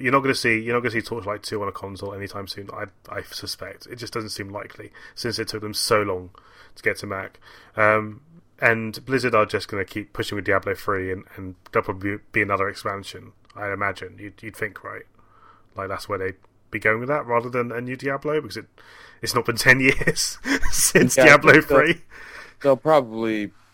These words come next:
Speaker 2: produce expansions to, to expand on the experience a little bit
Speaker 1: Yeah.
Speaker 2: before coming, 'cause, I mean, like, what's the next Diablo gonna be?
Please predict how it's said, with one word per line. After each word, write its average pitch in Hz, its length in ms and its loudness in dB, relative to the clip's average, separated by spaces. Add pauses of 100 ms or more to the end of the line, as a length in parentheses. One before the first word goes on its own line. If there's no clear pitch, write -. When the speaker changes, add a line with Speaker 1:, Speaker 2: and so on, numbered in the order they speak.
Speaker 2:
produce 101 380 -6
expansions 90 880 -6
to, 85 640 -6
to - 120 -8
expand 82 440 -6
on 80 100 -8
the 80 100 -8
experience 80 580 -12
a - 40 -14
little 85 160 -10 (120)
bit 85 120 -6 (240)
Speaker 1:
Yeah. - 280 2
Speaker 2:
before 80 280 -2
coming, 85 360 -6
'cause, 123 160 0
I 123 60 4
mean, 123 260 2
like, 113 300 0 (360)
what's 127 240 2
the 117 100 2
next 107 280 -2
Diablo 98 400 2
gonna 92 180 -2 (160)
be? 73 200 -4